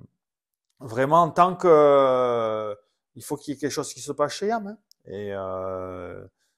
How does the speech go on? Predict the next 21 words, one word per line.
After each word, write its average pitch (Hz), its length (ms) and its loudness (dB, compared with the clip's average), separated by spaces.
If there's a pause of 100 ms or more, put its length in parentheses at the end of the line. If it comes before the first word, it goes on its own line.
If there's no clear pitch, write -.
(300)
euh, - 520 -20 (520)
ils 123 180 -10
ont 131 40 -2
un 131 80 -2
moteur 131 360 -2
de 123 80 -2
folie. 147 560 -4 (640)
Euh, 50 640 -16
ils - 100 -20
pourraient 120 200 -12
avoir 120 220 -4
une 107 260 -12
moto 107 380 -14
top. 151 340 -6 (580)
Et 101 60 -20
quand 110 220 -18
tu - 160 -20
vois 104 180 -10
leur 92 140 -12
truc, 127 440 -16
c'est, - 300 -20